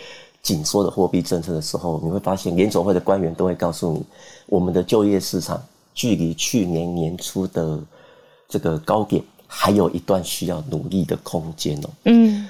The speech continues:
Speaker 1: 那就业市场它其实，那当然在刚开始的时候一定会，呃，有些人他会慢慢的回到职场，但是到最后，当他慢慢要整个恢复到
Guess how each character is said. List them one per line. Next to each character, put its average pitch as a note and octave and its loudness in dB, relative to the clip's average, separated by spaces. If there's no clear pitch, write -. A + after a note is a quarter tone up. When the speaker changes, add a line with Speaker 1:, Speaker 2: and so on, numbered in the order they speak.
Speaker 1:
那 E3 4
就 F#3+ 4
业 F3+ 6
市 D#3 2
场 E2+ -4
它 G#2+ -2
其 F#2 -2
实， E2 -2
那 G2 0
当 B2 0
然 G2+ 2
在 A#2 2
刚 A#2 0
开 A2+ 2
始 F2 -4
的 D#2+ -4
时 - -6
候 F#2 -2
一 G2+ -2
定 G2+ 0
会， F2+ 0
呃， F2+ 2
有 D#2 2
些 G#2 2
人 D#2 4
他 F2 -6
会 F2+ -2
慢 A2 2
慢 G#2 2
的 E2+ 2
回 D#2 0
到 E2+ -2
职 - -6
场， - -10
但 D#3+ 4
是 D3+ 2
到 C#3 -2
最 D3 6
后， B2+ 2
当 B2 -2
他 A#2+ -8
慢 B2 0
慢 A#2 0
要 A2+ 0
整 E2+ -2
个 E2 -6
恢 A#2 0
复 G#2 -4
到 G#2 -2